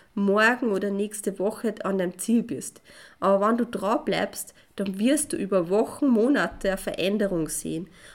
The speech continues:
Und der Vorteil, wenn du das Step by Step machst, ist, du wirst keinen Jojo-Effekt haben, sondern du hast halt dann die Gewohnheiten in dir, machst die weiter und zack,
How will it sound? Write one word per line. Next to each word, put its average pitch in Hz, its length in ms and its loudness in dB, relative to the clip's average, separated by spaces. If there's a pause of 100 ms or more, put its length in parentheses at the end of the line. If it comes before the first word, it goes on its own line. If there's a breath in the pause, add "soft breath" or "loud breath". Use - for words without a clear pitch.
Und 190 160 -2
der 208 60 4
Vorteil, 214 640 0
wenn 208 160 0
du 214 60 0
das 214 160 -4
Step - 280 -4
by 277 100 -2
Step 226 420 -6
machst, 202 480 -2
ist, 254 280 -4 (360 loud breath)
du 196 100 -6
wirst 240 220 2
keinen 208 160 -2
Jojo-Effekt 175 840 -4
haben, 143 200 -10 (280 loud breath)
sondern 214 460 2 (340 loud breath)
du 220 220 2
hast 220 220 2
halt 233 140 0
dann 185 200 2
die 180 80 0
Gewohnheiten 196 800 0
in 208 300 0
dir, 285 200 6
machst 196 360 4
die 208 120 -2
weiter 185 540 2 (800)
und - 260 -4
zack, - 440 -2